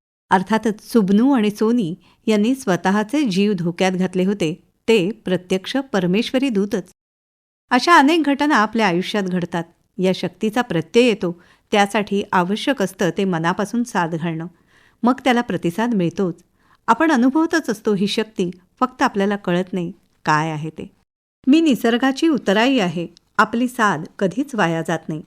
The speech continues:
असे प्रतिसाद आपल्याला कळत नकळत मिळतात, फक्त ते ओळखण्यासाठी आपलं मन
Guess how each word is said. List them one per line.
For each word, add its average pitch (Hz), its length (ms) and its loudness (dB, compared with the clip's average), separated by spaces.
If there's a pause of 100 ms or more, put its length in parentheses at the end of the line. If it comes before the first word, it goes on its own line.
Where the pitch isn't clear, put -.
(440)
असे 214 220 0
प्रतिसाद 190 580 -2
आपल्याला 175 400 -4
कळत 208 320 -2 (100)
नकळत 185 380 -2
मिळतात, 175 360 -2 (200)
फक्त 226 280 -6
ते 208 380 -6
ओळखण्यासाठी 202 840 -2 (300)
आपलं 180 280 -2
मन 175 340 0